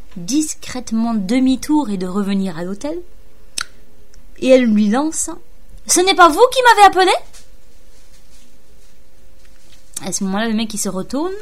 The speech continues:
il la regarde et il lui dit : « Non, je vais commander un autre taxi. » Et il est rentré dans l'hôtel.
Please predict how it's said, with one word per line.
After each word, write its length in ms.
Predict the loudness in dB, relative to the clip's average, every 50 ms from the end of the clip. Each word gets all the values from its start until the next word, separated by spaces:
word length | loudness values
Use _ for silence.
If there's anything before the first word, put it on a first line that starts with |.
| -10 -12 -12 -12 -12 -12 -12 -12 -12 -12 -12 -10 -8
il 120 | -4 -2
la 120 | -2 0 0
regarde 380 | -2 -2 -2 0 0 0 0
et 40 | -2
il 180 | -2 -2 -4 -4
lui 120 | -6 -6
dit : « 220 | -8 -8 -8 -10 -10 -12 -12 -8 -4
Non, 220 | 0 0 0 0 0 -4 -10 -10 -12 -12 -12 -10 -10 -10 -12 -12 -12 -12 -12 -10 -4
je 160 | 2 4 4
vais 160 | 4 4 4
commander 460 | 2 2 4 4 4 4 2 0 0 -2 0
un 200 | 2 4 4 4
autre 220 | 4 2 2 0
taxi. » 500 | -2 -2 -2 -4 -4 -6 -6 -8 -10 -10 -10 -12 -10 -10 -10 -10 -12 -12 -12 -12 -12 -12 -12 -12 -12 -12 -12 -12 -10 -10 -10 -10 -10 -10 -10 -10 -10 -10 -10 -12 -12 -12 -10 -4
Et 80 | -2 0
il 160 | 0 2 2
est 80 | 2 2
rentré 360 | 2 2 2 2 2 2 2
dans 120 | 2 2
l'hôtel. 360 | 2 2 0 0 -2 -4 -4